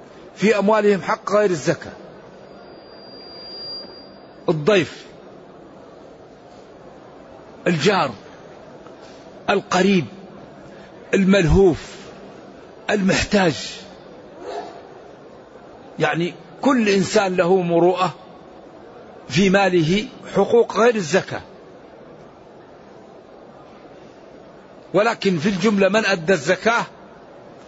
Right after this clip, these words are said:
يعني لا يلام، لكن ه-، لأن ال-، ال-، الأمور الأخرى عارضة ما هي كل وقت، لكن الزكاة لازمة،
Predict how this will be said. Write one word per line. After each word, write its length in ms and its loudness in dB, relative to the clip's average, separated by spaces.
يعني 320 0
لا 160 2
يلام، 400 2
لكن 380 -2
ه-، 320 -2
لأن 280 -2
ال-، 240 0
ال-، 120 2
الأمور 720 0
الأخرى 360 0
عارضة 420 0
ما 140 0
هي 100 2
كل 280 0
وقت، 240 -2
لكن 280 0
الزكاة 420 0
لازمة، 480 0